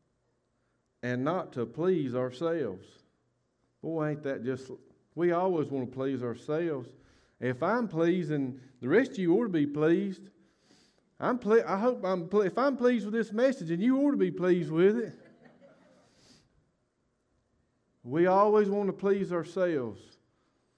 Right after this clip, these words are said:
But the Word's teaching us right here that we need to have more of a desire to help others.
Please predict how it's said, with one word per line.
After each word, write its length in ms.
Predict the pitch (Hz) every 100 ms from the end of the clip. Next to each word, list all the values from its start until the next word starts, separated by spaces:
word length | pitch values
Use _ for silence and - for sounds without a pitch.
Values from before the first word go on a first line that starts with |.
| _ 170 175 _ _ _ _ _ _ -
But 80 | 110
the 80 | 127
Word's 320 | 170 190 -
teaching 380 | 156 151 135 139
us 180 | 135
right 220 | 147 147 127
here 580 | 190 190 139 113 - - _ _ _ _ _ _ _ _ _ 117
that 160 | 127
we 100 | 135
need 220 | 139 180
to 80 | 170
have 320 | 135 151 139
more 400 | 143 160 165 156 127 131
of 140 | 127
a 60 | 123
desire 460 | 120 135 143 139
to 60 | 117
help 480 | 135 143 - - _ _ _ 131
others. 460 | 151 160 98 -